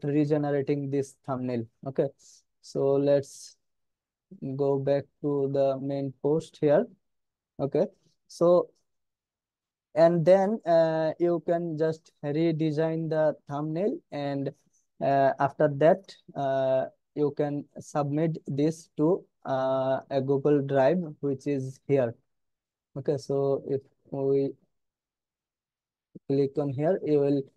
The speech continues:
see there are some Drive links, Google Drive links here, like tutorial thumbnail. Okay, so I, uh, already designed, um, think that, uh,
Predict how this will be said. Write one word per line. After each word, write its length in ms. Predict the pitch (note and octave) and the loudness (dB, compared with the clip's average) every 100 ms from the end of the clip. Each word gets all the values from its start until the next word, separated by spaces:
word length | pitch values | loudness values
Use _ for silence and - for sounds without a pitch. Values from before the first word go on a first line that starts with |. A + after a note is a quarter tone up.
| _ _ | _ _
see 240 | - E3 | 0 2
there 360 | E3 D3 D3 C#3+ | 4 6 6 4
are 60 | C#3+ | 0
some 460 | - D3 D3 C#3+ | -4 -2 0 0
Drive 340 | C#3 C#3+ D#3 D3+ | 2 4 4 4
links, 400 | D3 D3 C3 - | 0 -2 -4 -4
Google 360 | C#3+ C#3+ D3+ | -2 2 0
Drive 260 | C#3+ C#3+ D3 | 2 0 0
links 380 | C#3 D3 D3+ - | -4 -4 -6 -4
here, 240 | D#3 F3+ G#3 | 0 0 -2
like 240 | C#3+ C3+ - _ | -2 -2 -4 _
tutorial 580 | D#3 D3+ C#3+ C3+ B2+ A#2+ _ | -2 2 2 2 0 -4 _
thumbnail. 380 | C#3+ C3+ C3 A#2+ A2+ - | -6 -4 -4 -6 -10 -12
Okay, 220 | C3+ E3+ D3+ _ _ _ | -4 -2 -4 _ _ _
so 400 | - D3 C#3+ C#3+ - | -6 -2 0 0 0
I, 280 | C#3+ D3 C#3 | 2 2 0
uh, 180 | D3 C#3+ | -2 2
already 420 | D3 D3 D3+ D#3+ | 2 2 2 2
designed, 480 | D3+ D3 D#3 D#3 D3+ | 2 0 0 -2 -4
um, 340 | D3 C#3+ C#3 - G#2 G2 G#2+ - | -6 -4 -6 -10 -16 -18 -20 -6
think 240 | E3 E3+ E3+ | -2 -2 -2
that, 300 | D#3 D#3+ D#3+ | 0 0 0
uh, 220 | D3 D3 | 0 0